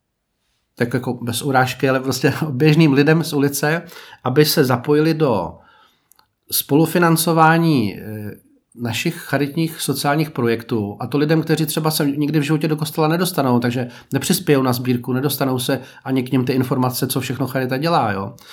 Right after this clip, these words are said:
Ale to, že se vlastně seznámí právě skrz Tříkrálovou sbírku s tím, co všechno charita, která reprezentuje sociální práci katolické církve,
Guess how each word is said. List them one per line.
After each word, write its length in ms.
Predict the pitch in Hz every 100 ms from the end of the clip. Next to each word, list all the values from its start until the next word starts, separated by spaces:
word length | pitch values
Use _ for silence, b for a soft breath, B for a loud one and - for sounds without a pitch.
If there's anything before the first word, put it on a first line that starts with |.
| B B
Ale 180 | 120 131
to, 120 | 131
že 160 | 147 170
se 300 | 170 135 120 B -
vlastně 280 | 160 - 117
seznámí 640 | 165 151 170 170 165 139
právě 380 | 139 165 151 117
skrz 340 | - 120 -
Tříkrálovou 520 | - 135 135 135 135
sbírku 540 | 123 123 120 120 95 B B B
s 140 | -
tím, 340 | - 147 123 123 -
co 160 | - 202
všechno 640 | 190 165 - 120 95 - b b b _
charita, 720 | - 135 131 127 120 104 120 139 _ _
která 380 | - 127 123 113
reprezentuje 720 | 123 123 143 143 139 147 143
sociální 720 | 110 135 123 143 131 135 139 127
práci 460 | 127 117 117 120
katolické 500 | 123 123 123 120 139
církve, 560 | 139 117 107 110 104